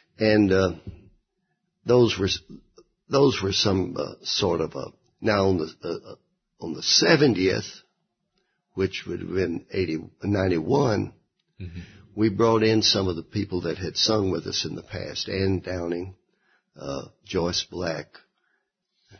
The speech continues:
Speaker 1: who else? Uh, Sue Dodge, yes, and, uh,
Speaker 2: Karen Apple, was she with the group at that point?
Speaker 1: No, no, Karen joined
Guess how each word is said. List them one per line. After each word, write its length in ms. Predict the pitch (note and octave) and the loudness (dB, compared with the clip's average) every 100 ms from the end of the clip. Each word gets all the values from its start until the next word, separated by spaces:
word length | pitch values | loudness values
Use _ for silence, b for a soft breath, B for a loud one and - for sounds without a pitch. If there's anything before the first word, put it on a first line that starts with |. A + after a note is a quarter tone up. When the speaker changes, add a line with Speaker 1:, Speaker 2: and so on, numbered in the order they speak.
| - | -10
Speaker 1:
who 220 | G#2 F#2+ | -4 -4
else? 380 | E2 - - - _ _ | -4 -8 -10 -12 _ _
Uh, 120 | F#2 F2 | -8 -6
Sue 280 | - - G2+ | -4 0 0
Dodge, 600 | F2 D#2+ E2 G#2 A2 - _ | -2 -6 -6 -8 -10 -20 _
yes, 280 | _ - - G2 - _ _ | _ -12 -12 -14 -18 _ _
and, 320 | E2+ E2 D#2 | -14 -12 -12
uh, 140 | D#2+ - _ _ _ - | -12 -14 _ _ _ -4
Speaker 2:
Karen 240 | C3 A2 | -2 0
Apple, 260 | G#2 - G2 | -2 -4 -6
was 100 | F2+ | -4
she 240 | B2 B2 | -2 -4
with 200 | - G#2+ | -4 -6
the 80 | G#2+ | -6
group 280 | F#2+ A2 G2 | -6 -8 -8
at 80 | |
that 160 | G2+ F#2 | -12 -12
point? 260 | - G2 G2+ | -12 -14 -14
Speaker 1:
No, 440 | - - F#2 - - _ | -8 -2 -2 -2 -12 _
no, 340 | G2 F#2 E2 F#2+ - | -6 -4 -4 -10 -8
Karen 380 | - G#2 G#2 F2 | -2 0 0 -2
joined 460 | F2+ E2+ E2+ F2 | -2 -4 -4 -10